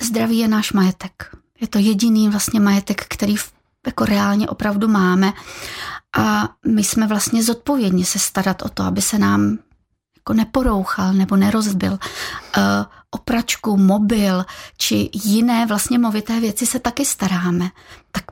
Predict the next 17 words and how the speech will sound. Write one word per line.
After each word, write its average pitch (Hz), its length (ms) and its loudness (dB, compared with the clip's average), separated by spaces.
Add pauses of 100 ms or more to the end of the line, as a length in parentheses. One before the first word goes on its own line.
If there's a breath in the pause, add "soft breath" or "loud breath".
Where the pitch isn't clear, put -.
(120)
proč 208 320 0
ne 208 420 4
o - 80 -6
to, - 280 -6 (100)
o 196 40 -4
to, 220 200 -2
o 226 140 -6
to 233 120 -2
zdraví, 226 420 0
abychom 202 380 0
vlastně 202 400 0 (560 loud breath)
potřebovali 220 800 0 (420 loud breath)
tyto - 240 -2
způsoby 226 680 0
léčby 208 520 -2
co - 180 -6
nejméně? 202 560 0